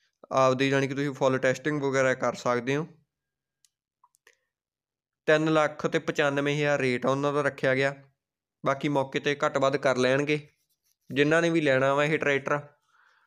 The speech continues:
ਮਾਲਕਾਂ ਦੇ ਜਿਹੜੇ ਨੰਬਰ ਨੇ ਉਹ ਤੁਹਾਨੂੰ ਇਸ ਟਾਈਮ ਸਕਰੀਨ 'ਤੇ ਸ਼ੋਅ ਕਰਦੇ ਪਏ ਆ, ਕਾਲ ਕਰਕੇ ਤੁਸੀਂ ਇਹ ਟਰੈਕਟਰ ਖਰੀਦ ਸਕਦੇ ਹੋ। ਬਹੁਤ ਸੋਹਣਾ ਸਾਫ਼ ਸੁਥਰਾ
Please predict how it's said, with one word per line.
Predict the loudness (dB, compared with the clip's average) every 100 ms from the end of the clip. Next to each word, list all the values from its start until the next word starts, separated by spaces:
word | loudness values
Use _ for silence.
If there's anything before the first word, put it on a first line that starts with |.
| _
ਮਾਲਕਾਂ | 2 4 4 2
ਦੇ | 2
ਜਿਹੜੇ | 2 2
ਨੰਬਰ | 2 2 2
ਨੇ | 2 0 -4 _ _ _ _ _ _ -2
ਉਹ | 0
ਤੁਹਾਨੂੰ | 2 2 0
ਇਸ | 0 0
ਟਾਈਮ | 2 2 0 -4
ਸਕਰੀਨ | -8 -4 -2
'ਤੇ | -2
ਸ਼ੋਅ | -2 -2
ਕਰਦੇ | 0 0 0
ਪਏ | -2 -2 -2
ਆ, | -4 -10 _ _ _ _ _ _ _ -2
ਕਾਲ | 2 2
ਕਰਕੇ | 2 -2 -2 -4 -4 -12 -20 -20 _ _ _ _ _
ਤੁਸੀਂ | -10 -2 -2
ਇਹ | 0
ਟਰੈਕਟਰ | 0 -2 -4
ਖਰੀਦ | -4 -4
ਸਕਦੇ | 0 -2 0
ਹੋ। | -2
ਬਹੁਤ | 0 -2
ਸੋਹਣਾ | -2 -4 -2
ਸਾਫ਼ | -2 -2 -2
ਸੁਥਰਾ | -4 -4 -2